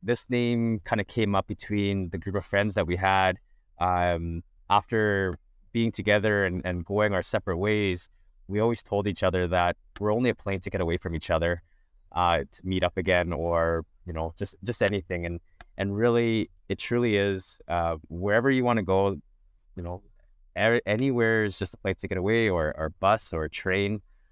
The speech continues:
uh, if you're in Europe. But, um, I guess <laughs> just talking today, you know, I, J J, I, I, I,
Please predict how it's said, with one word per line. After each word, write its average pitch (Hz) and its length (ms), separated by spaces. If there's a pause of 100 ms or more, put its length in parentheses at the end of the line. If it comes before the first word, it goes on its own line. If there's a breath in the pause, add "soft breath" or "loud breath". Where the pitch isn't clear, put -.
(240)
uh, 90 140
if 87 180
you're 98 80
in 92 100
Europe. 98 340 (680)
But, 98 440 (380)
um, 90 480 (240)
I 107 120
guess - 360 (420 soft breath)
<laughs> - 460
just - 160
talking 135 260
today, 143 220
you 139 140
know, 127 120
I, 117 140
J 104 240
J, 127 140
I, 107 100
I, 101 320
I, 101 60